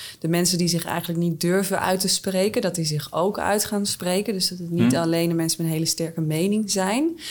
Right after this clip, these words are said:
Speaker 2: Ja.
Speaker 1: Dus dat, eh, dat is naar buiten toe. En dan heb je in het project,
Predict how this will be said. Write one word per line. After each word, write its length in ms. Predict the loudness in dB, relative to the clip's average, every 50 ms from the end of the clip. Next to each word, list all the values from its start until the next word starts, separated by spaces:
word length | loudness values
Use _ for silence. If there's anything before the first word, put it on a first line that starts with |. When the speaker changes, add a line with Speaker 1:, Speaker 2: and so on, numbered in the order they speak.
| -10 -6 -4
Speaker 2:
Ja. 160 | -2 -2 0
Speaker 1:
Dus 180 | 2 0 0 2
dat, 380 | 2 2 2 2 0 -2 -2 -2
eh, 80 | -2 0 2
dat 220 | 2 0 2 2
is 220 | 0 0 0 0
naar 220 | 0 0 2 2 2
buiten 500 | 2 2 4 4 4 4 2 0 0 0
toe. 300 | 0 0 2 2 0 0
En 80 | 0 0
dan 140 | 2 2 2
heb 180 | 2 0 0
je 120 | -2 -4 -2
in 140 | 0 0
het 180 | 0 0 -2 -2
project, 760 | -2 0 2 2 2 4 4 2 2 0 0 -2 -2 -2 -2